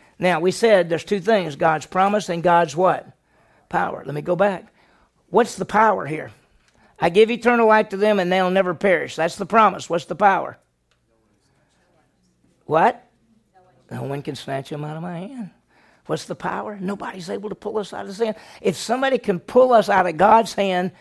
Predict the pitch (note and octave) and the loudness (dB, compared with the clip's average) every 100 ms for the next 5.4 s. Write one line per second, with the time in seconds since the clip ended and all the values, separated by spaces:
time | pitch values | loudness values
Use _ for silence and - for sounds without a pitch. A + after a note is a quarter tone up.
0 | - _ - G#3 G#3+ G#3+ G#3+ F#3+ F#3 F#3 | -20 _ 2 4 4 2 0 0 -4 -4
1 | G#3 G#3 - - - _ _ _ _ _ | -6 -6 -8 -10 -16 _ _ _ _ _
2 | _ _ _ D#3+ D3+ - D#3 F3 C4 F#4 | _ _ _ -6 -6 -12 -8 -6 -6 -6
3 | - G#3 F#3+ B3 G#3+ A3 G#3+ G3+ G3 G3 | 0 2 2 2 4 4 4 4 2 -2
4 | D4+ D#4+ E3 A#3+ C#4+ D4+ G#3+ F#3+ F#3 F3 | -2 -2 -4 -2 -2 0 0 2 0 -2
5 | F3+ B3 B3 A3 | 0 0 0 -4